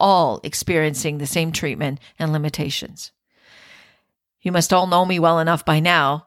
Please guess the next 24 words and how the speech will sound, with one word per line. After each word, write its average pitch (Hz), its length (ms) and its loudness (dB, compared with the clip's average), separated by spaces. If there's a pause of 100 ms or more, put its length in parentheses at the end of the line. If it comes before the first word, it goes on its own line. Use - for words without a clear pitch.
(340)
that - 200 -2
you 156 80 -2
know 165 240 4
I 160 160 0
don't 156 240 -6
support - 460 -2
anything 147 600 -6 (100)
that 185 180 -6
sells 147 300 -2
fear. - 380 -8 (720)
Fear 185 640 0 (100)
is 180 140 -2
our 175 100 2
biggest 165 320 -4
issue 151 240 -4
these 147 220 -10
days. - 360 -12 (680)
The 190 100 -6
Course 220 260 2
says 226 220 2
if 202 140 -2
you 190 80 -2
feel 226 260 2
fear, 220 460 0